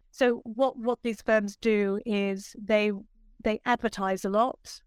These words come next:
They get onto a lot of these you know, comparison websites. You won't find really any of the, the, the better firms, I'd say,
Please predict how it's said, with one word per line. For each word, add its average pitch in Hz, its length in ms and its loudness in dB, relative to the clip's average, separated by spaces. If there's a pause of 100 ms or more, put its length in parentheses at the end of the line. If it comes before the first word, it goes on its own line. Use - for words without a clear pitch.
They 208 120 -2
get 220 160 -2
onto 214 300 -2
a - 20 0
lot 214 180 0
of 208 140 -6
these 208 380 -4 (280)
you 220 60 -2
know, 214 80 -4
comparison 208 560 2
websites. - 760 -6 (140)
You 214 180 -2
won't 208 280 0
find 185 500 -2 (160)
really 190 380 0
any 185 180 0
of 180 140 -6
the, 185 280 -2
the, 185 220 -4
the 185 80 -6
better 190 340 -4
firms, 175 440 -6
I'd 185 180 -8
say, 196 280 -8